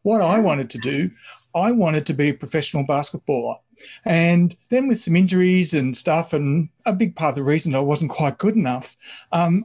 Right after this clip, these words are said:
I never made the absolute highest professional ranks, but I,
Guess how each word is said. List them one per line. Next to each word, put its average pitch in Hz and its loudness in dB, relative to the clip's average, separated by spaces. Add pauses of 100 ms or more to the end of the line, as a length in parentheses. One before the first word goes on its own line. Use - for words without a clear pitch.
I 190 0
never 240 2
made 165 2
the 147 0
absolute 160 -2
highest 151 -4
professional 147 -4
ranks, 160 -2
but 175 -4
I, 180 0